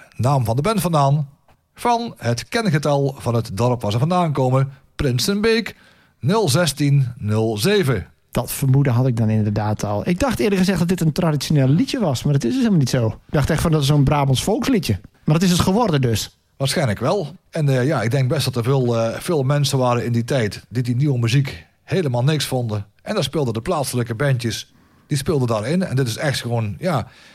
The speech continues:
Speaker 1: ik zou het een beetje, eh, een beetje scharen in, in het repertoire bijvoorbeeld van een,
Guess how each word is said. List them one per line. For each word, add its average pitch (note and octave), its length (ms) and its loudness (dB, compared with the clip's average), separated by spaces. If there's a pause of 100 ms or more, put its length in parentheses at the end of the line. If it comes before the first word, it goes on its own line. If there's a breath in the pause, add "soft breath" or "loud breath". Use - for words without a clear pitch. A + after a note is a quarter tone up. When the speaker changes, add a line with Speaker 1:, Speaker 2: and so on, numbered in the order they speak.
(280 loud breath)
Speaker 1:
ik - 120 -6
zou F#3+ 140 0
het C3+ 80 -2
een B2+ 80 -2
beetje, B2 380 0
eh, A2 500 0
een C3 100 -2
beetje C#3+ 260 -2
scharen A#2 560 0 (200)
in, C3 140 -4
in B2 100 0
het A2 100 0
repertoire B2 460 0
bijvoorbeeld G#2 360 -2
van A#2 140 -4
een, G#2+ 200 -4